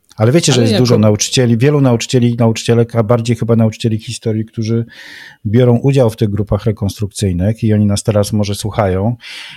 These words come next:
Speaker 1: i myślą sobie, „To jest ostatni odcinek, w którym,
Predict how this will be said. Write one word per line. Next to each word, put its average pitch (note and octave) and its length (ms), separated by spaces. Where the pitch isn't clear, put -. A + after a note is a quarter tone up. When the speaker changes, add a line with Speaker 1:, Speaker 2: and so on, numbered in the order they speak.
Speaker 1:
i A2 60
myślą A#2 280
sobie, A#2+ 280
„To C3 140
jest A#2 180
ostatni B2+ 460
odcinek, A#2+ 640
w - 340
którym, G#2+ 500